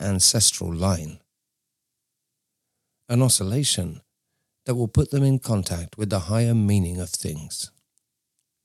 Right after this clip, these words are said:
of being more than just the product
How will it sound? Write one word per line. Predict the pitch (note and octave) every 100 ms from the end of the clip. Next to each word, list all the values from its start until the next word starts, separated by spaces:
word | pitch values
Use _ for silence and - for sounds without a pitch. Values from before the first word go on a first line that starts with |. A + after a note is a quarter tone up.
| _ _ _ _
of | D3+ -
being | E3 E3 D#3
more | B2 C#3 B2 F2+ E2 - _ _ _ _
than | A#2 G#2+
just | A#2+ A#2+ - A2
the | G#2
product | - B2 F2+ - -